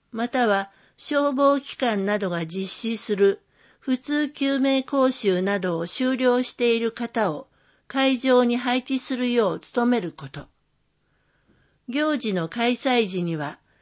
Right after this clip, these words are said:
会場にエーイーディーが備えていることを周知するよう努めること。貸し出し期間。貸し出し日から七日以内。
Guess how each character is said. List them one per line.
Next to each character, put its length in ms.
会 320
場 300
に 280
エ 200
ー 240
イ 20
ー 20
デ 100
ィ 120
ー 40
が 120
備 400
え 20
て 160
い 120
る 120
こ 160
と 220
を 220
周 320
知 180
す 180
る 180
よ 240
う 60
努 280
め 140
る 120
こ 160
と。 180
貸 240
し 100
出 140
し 220
期 120
間。 320
貸 220
し 120
出 120
し 160
日 140
か 200
ら 260
七 380
日 200
以 160
内。 280